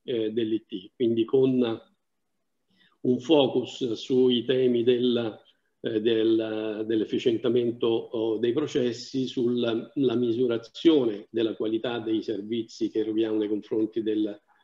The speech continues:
eh, dell'utenza e un, eh, il miglioramento appunto della customer experience. Questo tutto in un'ottica di, eh, data driven organization, quindi finalizzata a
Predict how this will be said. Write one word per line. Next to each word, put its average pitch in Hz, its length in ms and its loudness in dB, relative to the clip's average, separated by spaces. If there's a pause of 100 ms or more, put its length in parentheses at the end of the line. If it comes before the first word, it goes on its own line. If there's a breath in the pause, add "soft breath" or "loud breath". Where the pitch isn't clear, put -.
(360)
eh, 110 300 -4
dell'utenza 127 920 0
e 135 340 4
un, 127 380 2 (260)
eh, 113 760 -6
il 127 60 -4
miglioramento 123 640 0
appunto 110 360 -4
della 104 200 -4
customer 101 760 -6 (380)
experience. 113 640 -8
Questo 139 440 2 (120)
tutto 165 720 4
in 135 140 2
un'ottica 131 640 0
di, 131 300 -2 (460 soft breath)
eh, 117 680 0
data 120 240 -2
driven 117 460 2
organization, 120 880 0
quindi 113 220 2
finalizzata 143 880 0
a 135 280 -4